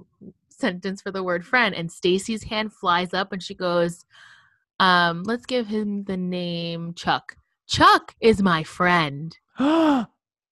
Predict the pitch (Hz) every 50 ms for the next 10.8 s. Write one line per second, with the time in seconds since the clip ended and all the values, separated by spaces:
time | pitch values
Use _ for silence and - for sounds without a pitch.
0 | _ _ _ _ _ _ _ _ _ _ _ _ _ - - - - 131 120 120
1 | 123 120 101 110 107 101 101 104 95 95 104 98 - - 113 107 104 - - -
2 | - 110 104 - 220 220 214 208 - - 190 185 180 - 196 196 196 196 202 -
3 | 180 170 170 165 165 202 190 180 - - - 220 226 233 214 196 196 196 190 202
4 | 247 269 277 285 269 - - - 285 269 240 240 277 269 - 349 320 269 208 190
5 | 190 214 233 247 240 - 196 185 196 196 190 190 196 190 190 185 208 196 196 196
6 | 202 - 339 - - _ _ _ _ _ _ _ _ _ _ _ - - _ _
7 | _ - 180 240 240 247 262 262 - 151 160 160 156 - 147 135 - 285 294 -
8 | - - - - 330 349 392 427 427 381 359 359 - - 294 320 359 392 440 440
9 | 415 403 359 311 - 330 294 269 247 233 226 214 - - 202 202 202 - 240 226
10 | 220 226 220 - 240 226 214 202 208 202 214 208 202 196 180 175